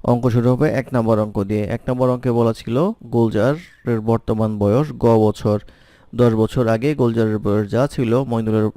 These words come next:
বর্তমান বয়স তার দ্বিগুণ। চার বছর পর এদের দুইজনের বয়সের সমষ্টি কত হবে? তো দেওয়া আছে হচ্ছে গোলজারের বর্তমান বয়স equal to হচ্ছে গ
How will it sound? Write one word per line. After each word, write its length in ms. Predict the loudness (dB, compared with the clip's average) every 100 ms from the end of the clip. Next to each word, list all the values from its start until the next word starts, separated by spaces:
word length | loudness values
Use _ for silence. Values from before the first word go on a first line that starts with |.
| -2 -2
বর্তমান 400 | 0 -2 -2 -2 -2
বয়স 260 | 0 -2 -4 -4
তার 200 | -2 -2 -2
দ্বিগুণ। 340 | -2 0 -2 -4 -12 _ _ _ -2
চার 160 | 0 2 0
বছর 240 | 0 -4 -2 0
পর 200 | 0 0 -2 -6
এদের 260 | -4 -2 -2 -2
দুইজনের 440 | 0 0 0 -2 -2 0
বয়সের 360 | 0 -2 -8 -6
সমষ্টি 340 | -6 -6 -6 -6
কত 120 | -2 0
হবে? 220 | 0 0 -4 -8 _ _ -20 -20 _ -8 0
তো 80 | 2
দেওয়া 200 | 4 4 4
আছে 140 | 2 0
হচ্ছে 200 | 0 0 -2 2
গোলজারের 640 | 2 2 2 2 0 0 -4 -20 _ _ _ -20 -20 -20 _ _ _ _ _ _ _ _ 0
বর্তমান 540 | 2 2 2 2 0 2
বয়স 380 | 2 4 2 0 -6 -20 -20 -20 -20 -20 -20 -20 -20 _ _ _ _ -20 -20 _ -20 -20 _ _ _ _ _ -4
equal 360 | -4 2 2 2
to 40 | 0
হচ্ছে 300 | -2 -2 -4 -4 -4 _ -14
গ 20 | -2